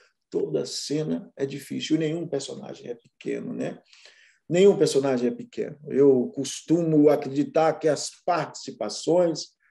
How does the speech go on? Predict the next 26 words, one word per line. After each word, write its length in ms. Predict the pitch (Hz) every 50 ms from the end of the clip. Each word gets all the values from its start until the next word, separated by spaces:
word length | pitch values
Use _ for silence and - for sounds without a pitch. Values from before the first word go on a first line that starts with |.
| _ _ _ _ _
são 200 | _ - - 123
maravilhosas, 680 | 120 120 123 135 135 143 143 131 123 113 107 101 - -
e 40 | 120
através 400 | 120 120 127 123 117 131 147 147
das 220 | 147 143 139 -
participações 960 | - - 147 147 147 - - - - 151 - - 139 220 202 147 143 - - _ _ _ _ - - - - - - _ _
que 80 | -
um 100 | 143 156
ator, 560 | 160 151 156 - 160 156 156 160 160 160 - - - -
às 140 | - 156 147
vezes 220 | 156 220 233 - 151
jovens 360 | 185 214 208 202 196 180 190
atores 400 | 175 170 - 208 202 196 165 143
dizem, 220 | 170 202 202 - _
"Puxa, 380 | - 403 392 311 - - 220 -
tive 320 | - - 359 381 359 285
uma 220 | 262 233 220 208 208
oportunidade 1080 | 208 208 214 202 180 - - - 208 185 175 156 147 160 202 233 233 214 196 170 175
na 120 | 180 180
novela 520 | 175 170 165 151 143 175 175 165 160 156 - -
tal, 360 | - 226 240 240 226 226 208
mas 200 | 202 208 214 208
é 60 | 254
uma 200 | 247 233 208 220
participação." 480 | - 220 214 214 - 175 151 165 160 - _
Psh, 320 | - - - - - _